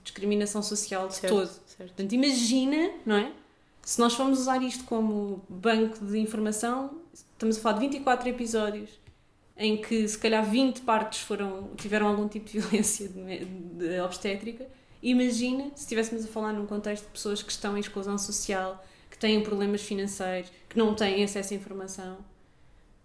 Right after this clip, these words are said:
Speaker 2: E muitas de, eu, eu tenho, tenho vários seguidores nesse contexto, quer dizer, lembro-me de, eh, mães que vêm, por exemplo, do Brasil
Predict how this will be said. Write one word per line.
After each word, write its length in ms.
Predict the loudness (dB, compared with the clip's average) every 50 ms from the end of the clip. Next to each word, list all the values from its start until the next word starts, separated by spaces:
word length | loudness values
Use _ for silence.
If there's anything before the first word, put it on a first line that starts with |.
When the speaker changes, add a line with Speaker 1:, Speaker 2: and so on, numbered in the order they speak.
| -20 -20 -20 -16 -14 -12 -12 -12 -14 -16 -18 -20 -20 -20 -20 -6 -2
Speaker 2:
E 140 | -2 0
muitas 340 | 0 0 -2 -2 -4 -6 -4
de, 100 | -2 -2
eu, 60 | -2
eu 300 | -2 -2 -4 -4 -6 -8 -10 -12 -14 -16 -14 -14 -14 -12
tenho, 300 | -10 -10 -10 -10 -12 -14 -16 -18
tenho 180 | -16 -14 -14 -14
vários 300 | -12 -12 -12 -12 -12 -12
seguidores 480 | -12 -12 -10 -8 -6 -6 -6 -8 -8 -6
nesse 580 | -4 -4 -4 -4 -6 -8 -10 -10 -8 -8 -8 -6
contexto, 880 | -6 -6 -6 -6 -6 -6 -8 -8 -8 -10 -14 -14 -12 -10 -10 -10 -10 -10
quer 80 | -12 -8
dizer, 140 | -8 -6
lembro-me 400 | -6 -4 -4 -4 -4 -4 -4 -6
de, 300 | -6 -6 -6 -6 -6 -8 -10 -14 -18 -20 -20 -20 -12 -8
eh, 300 | -6 -4 -4 -2 -2 -2
mães 340 | 0 0 2 0 0 -2 -4
que 120 | -6 -8 -6
vêm, 240 | -4 -2 -2 -2
por 100 | -4 -4
exemplo, 600 | -6 -6 -4 -4 -4 -6 -6 -4 -4 -2 -2 -2 0
do 140 | -2 0 0
Brasil 760 | 2 2 2 2 2 -2 -2 0 2 4 4 4 4 2